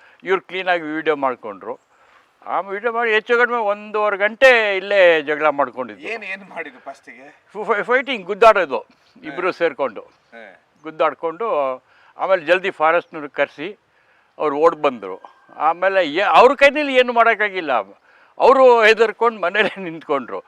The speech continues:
Speaker 1: <laughs> ಆಮೇಲೆ ಇಲ್ಲಿ ಬಂದು ಒಂದ್ ಎರಡು ಮೂರು ಗಿ-, ಮ-, ಮರ ಮುರಿತು.
Speaker 2: ಎಲ್ಲಿ? ಈ
Speaker 1: ಇಲ್ಲ,
Speaker 2: ಮರ?
Speaker 1: ಇಲ್ಲ, ಈ ಮೂಲೆಯಲ್ಲೇ, ಇಲ್ಲೇ.
Speaker 2: ಹಾ.
Speaker 1: ಆಮೇಲೆ ಇದು ತೆಂಗಿನ ಮರ ಬ-,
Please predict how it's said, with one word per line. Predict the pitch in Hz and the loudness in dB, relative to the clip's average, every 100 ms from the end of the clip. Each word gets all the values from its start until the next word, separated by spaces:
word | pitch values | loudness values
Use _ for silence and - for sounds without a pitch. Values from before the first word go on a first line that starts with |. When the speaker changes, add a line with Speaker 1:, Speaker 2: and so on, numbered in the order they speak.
| _ _ _ | _ _ _
Speaker 1:
<laughs> | - - 208 - - 170 _ 208 - 240 233 165 - | -8 -2 0 -2 -8 _ _ -20 -14 -12 -8 -6 -6
ಆಮೇಲೆ | 220 214 226 220 208 | -6 -6 -6 -6 -6
ಇಲ್ಲಿ | 220 226 226 | -10 -8 -8
ಬಂದು | 196 196 202 214 | -4 -2 -2 -4
ಒಂದ್ | 202 170 | -4 -4
ಎರಡು | 185 | -6
ಮೂರು | 190 202 196 185 185 185 175 165 | -6 -8 -4 0 2 2 0 -4
ಗಿ-, | 196 104 165 175 | -8 -8 -8 -2
ಮ-, | 165 | -2
ಮರ | 156 180 208 | 2 4 4
ಮುರಿತು. | 175 175 165 - 165 - _ _ - | 4 -2 -4 -6 -8 -10 _ _ -12
Speaker 2:
ಎಲ್ಲಿ? | 196 151 107 | -10 -10 -12
ಈ | 151 | -10
Speaker 1:
ಇಲ್ಲ, | 202 240 | -2 -2
Speaker 2:
ಮರ? | 202 | 0
Speaker 1:
ಇಲ್ಲ, | 226 | -2
ಈ | 180 185 | -4 -6
ಮೂಲೆಯಲ್ಲೇ, | 233 233 214 175 120 | -8 -4 0 0 -2
ಇಲ್ಲೇ. | 151 220 180 | -6 -4 -4
Speaker 2:
ಹಾ. | 110 104 _ - 175 170 139 | -4 _ _ -16 -12 -4 0
Speaker 1:
ಆಮೇಲೆ | 208 220 214 208 | 2 2 0 -2
ಇದು | 196 | -4
ತೆಂಗಿನ | - 190 202 220 208 202 | -8 -8 -6 -10 -4 0
ಮರ | 220 | 2
ಬ-, | 202 185 | 2 2